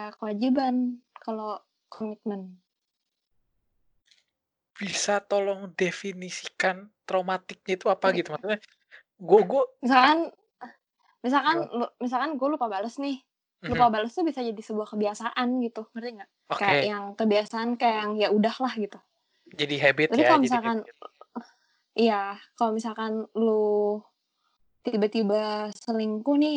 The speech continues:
Speaker 1: atau tiba-tiba lu naksir cewek lain gitu atau cowok lain,
Speaker 2: Mhm.
Speaker 1: side effect-nya kan bisa jadi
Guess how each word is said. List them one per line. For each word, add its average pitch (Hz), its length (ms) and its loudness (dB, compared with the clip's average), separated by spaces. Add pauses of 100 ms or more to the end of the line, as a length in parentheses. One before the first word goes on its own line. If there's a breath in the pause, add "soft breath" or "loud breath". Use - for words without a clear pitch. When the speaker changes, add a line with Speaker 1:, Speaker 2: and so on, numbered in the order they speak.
Speaker 1:
atau 214 360 -4
tiba-tiba 220 420 -2
lu 254 260 -2 (580)
naksir 208 360 -8
cewek 202 260 -8
lain 220 260 -2 (120)
gitu 269 200 -4
atau 226 160 -8
cowok 196 340 -8
lain, 226 180 -4 (600 soft breath)
Speaker 2:
Mhm. 143 160 -20
Speaker 1:
side 226 260 -2
effect-nya 233 280 -2 (100)
kan 381 80 4
bisa 269 180 0
jadi 208 440 -2